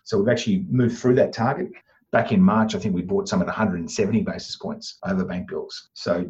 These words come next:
tremendous performance from that asset. Forty-four basis points is a record in the post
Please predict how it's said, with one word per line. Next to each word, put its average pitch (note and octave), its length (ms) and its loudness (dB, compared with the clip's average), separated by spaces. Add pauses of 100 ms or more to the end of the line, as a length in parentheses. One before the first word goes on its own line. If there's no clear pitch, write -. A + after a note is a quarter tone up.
tremendous A#2 600 2
performance G2+ 460 -2
from F#2 140 -4
that F2+ 120 -2
asset. F#2 380 -2 (380)
Forty-four C3 380 2
basis G#2 320 0
points G2 280 -2
is F#2 80 -10
a F#2+ 60 0
record G#2 480 0 (140)
in G#2 100 2
the G2+ 80 2
post - 480 -4